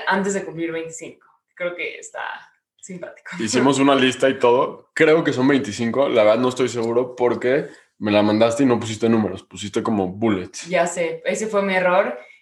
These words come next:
Speaker 1: Eh, sí, hicimos una lista nosotros y además también vamos a incluir aquí todo lo que ustedes nos pusieron en las respuestas que nos mandaron en Instagram, lo cual está padre porque la gente ya nos empezó a contestar en Instagram.
Speaker 2: Hmm. Entonces, bueno, ¿cómo, cómo empezamos?
Speaker 1: Pues bueno, para empezar, Joe, date.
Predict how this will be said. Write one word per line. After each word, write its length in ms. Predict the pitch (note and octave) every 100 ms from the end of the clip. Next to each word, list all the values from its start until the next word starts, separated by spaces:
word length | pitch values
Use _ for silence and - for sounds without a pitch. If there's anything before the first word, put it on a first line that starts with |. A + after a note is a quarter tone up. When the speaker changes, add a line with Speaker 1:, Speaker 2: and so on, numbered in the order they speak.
| _
Speaker 1:
Eh, 140 | F3+
sí, 160 | F3 A3+
hicimos 240 | A3 A#3+
una 180 | C4+ B3
lista 180 | A#3+ A#3+
nosotros 380 | G#3+ G#3+ A3+ A#3+
y 40 |
además 300 | G3 G3+ G#3
también 240 | A3 A3 A3+
vamos 200 | G#3+ G#3
a 20 |
incluir 300 | F#3 F#3+ G3+
aquí 160 | G3
todo 160 | G3 G3
lo 100 | F3+
que 80 | D#3+
ustedes 340 | D#3 G3+ G3+
nos 140 | G3 F3+
pusieron 720 | F3 F3+ F3+ F#3 F#3 F#3+ -
en 300 | E3 E3 D#3+
las 260 | D#3+ D#3+
respuestas 480 | E3 E3 F3+ F3+ F#3
que 60 | E3
nos 540 | D3 D3 - - _ _
mandaron 400 | E3 E3 E3 E3
en 140 | D#3
Instagram, 460 | E3 E3+ F#3+ G3 G#3+
lo 140 | E3
cual 160 | - -
está 220 | - D#3+
padre 260 | F3 F3 F3+
porque 220 | - -
la 100 | D#3+
gente 260 | E3+ F3+ E3+
ya 140 | G3
nos 160 | G3+ F3+
empezó 320 | E3+ E3 F#3
a 60 | F3+
contestar 400 | F3+ - E3+ F#3
en 100 | F3+
Instagram. 640 | - - - A#3+ A#3+ A#3+ -
Speaker 2:
Hmm. 200 | B2 A2+ - C4 C4 - - _
Entonces, 320 | A2 G#2 A2
bueno, 260 | A2+ G2+
¿cómo, 460 | G2 G#2+ A2 G#2 G2+
cómo 160 | A2 A2
empezamos? 580 | G#2+ G2+ F#2 - - -
Speaker 1:
Pues 140 | G#3
bueno, 260 | A#3 A3+ F#3+
para 160 | F#3+
empezar, 540 | F#3+ G3 A3+ A3+ B3 A#3+
Joe, 360 | A#3+ B3 C#4
date. 640 | A#3 A3 G3+ F3 E3+ -